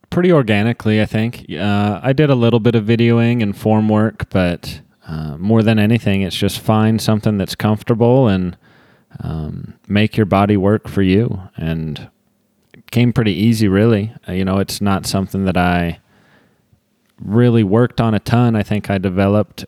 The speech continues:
a, a good form in the beginning, and so didn't have a lot of ha-, bad habits to try to fix later on.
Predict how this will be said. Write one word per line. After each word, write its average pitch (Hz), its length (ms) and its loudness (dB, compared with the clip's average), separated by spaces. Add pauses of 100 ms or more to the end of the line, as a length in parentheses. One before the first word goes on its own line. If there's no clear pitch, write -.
a, 95 140 -6 (340)
a 95 120 -2
good 104 440 0
form 110 320 2
in 107 80 2
the 98 60 2
beginning, 98 560 0
and 90 200 -4
so 95 160 0
didn't 95 260 0
have 95 220 0
a 92 60 2
lot 90 220 2
of 87 80 0
ha-, 85 80 -8 (100)
bad 92 240 0
habits 92 460 -2
to 95 100 -6
try 90 180 0
to 85 80 -2
fix - 680 -4
later 87 280 2
on. 85 320 0